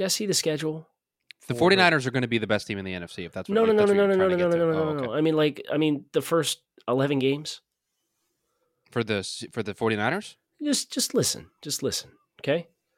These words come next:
Speaker 1: Chicago, Seattle, Denver, L A Rams, Carolina, Atlanta,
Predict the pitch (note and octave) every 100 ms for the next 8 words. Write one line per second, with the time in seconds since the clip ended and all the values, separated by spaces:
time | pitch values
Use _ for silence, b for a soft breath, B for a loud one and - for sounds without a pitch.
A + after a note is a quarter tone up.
0 | _ _ _ _ _ _ _ - F#3 G#3
1 | F3 E2 - - _ _ _ _ _ _
2 | _ _ _ _ _ _ _ - C3+ F3
3 | - D2+ - _ _ _ _ _ _ _
4 | _ _ _ _ _ _ F#2+ B2+ C#3+ F#3
5 | G2 C2+ - _ _ _ _ _ _ _
6 | _ _ _ _ _ _ F#2 G2 A#2+ C#3+
7 | D#3 E3+ G2 - - - _ _ _ _
8 | _ _ _ _ _ - F#2 A#2 D3+ F3+
9 | C3+ D#2 - _ _ _ _ _ _ _
10 | _ _ _ - G2 G#2 E3+ G3+ D2+